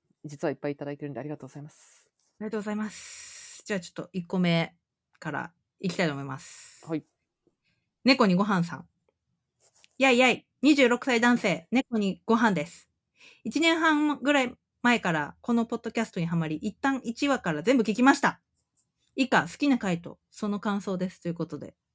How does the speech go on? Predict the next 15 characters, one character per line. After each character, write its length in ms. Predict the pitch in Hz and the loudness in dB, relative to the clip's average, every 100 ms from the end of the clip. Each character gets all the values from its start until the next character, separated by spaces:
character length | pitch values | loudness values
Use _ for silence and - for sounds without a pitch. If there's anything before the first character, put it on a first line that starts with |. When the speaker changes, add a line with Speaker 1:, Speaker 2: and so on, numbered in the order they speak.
| _ _ - | _ _ -14
Speaker 1:
う 60 | |
ん。 100 | 139 117 _ - | -14 -14 _ -6
Speaker 2:
多 100 | 233 | -4
分、 240 | 175 147 175 _ _ _ _ _ _ | -4 -8 -10 _ _ _ _ _ _
二 120 | 214 | 2
千 200 | 202 233 | 4 4
字 100 | 220 | 4
ぐ 100 | 220 | 2
ら 100 | 202 143 | 0 -2
い。 100 | - _ _ _ _ _ _ _ - | -6 _ _ _ _ _ _ _ -8
Speaker 1:
お 180 | 156 143 | -6 -2
う。 20 | |
<laughs> 800 | 196 240 254 240 247 277 392 - | 4 4 6 6 4 4 -2 -2
長 280 | 165 170 | 0 2
い。 100 | 175 | 0